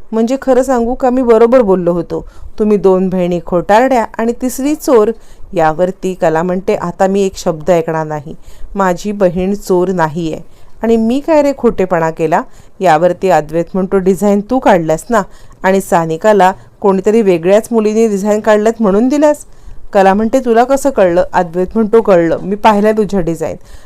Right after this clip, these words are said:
कला म्हणते, "ते माझं मजबुरी होती, कारण मी डिझाईन काढते हे तुला सांगितलं तर तुला त्या डिझाईन आवडल्या नसत्या,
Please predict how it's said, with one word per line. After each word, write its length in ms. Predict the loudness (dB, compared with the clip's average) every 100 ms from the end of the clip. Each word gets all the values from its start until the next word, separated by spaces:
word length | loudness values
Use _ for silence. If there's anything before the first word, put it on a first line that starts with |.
| -18 -4
कला 240 | 0 2 0
म्हणते, 340 | -2 -2 -2
"ते 200 | 2 0
माझं 340 | 2 0 0
मजबुरी 520 | 0 0 0 -2 -2 -2
होती, 340 | -6 -8 -12 -14 -16 -4
कारण 220 | 0 2 2
मी 220 | 0 2
डिझाईन 380 | 0 0 0 2
काढते 320 | 2 2 2
हे 140 | 2
तुला 240 | 2 2 2
सांगितलं 640 | 2 0 -2 -4 0 0 -2 -10 -14 -8
तर 40 |
तुला 240 | -2 2 4
त्या 120 | 4
डिझाईन 380 | 2 0 -4 -2
आवडल्या 440 | -2 -2 -2 0
नसत्या, 400 | 0 -2 -2 -2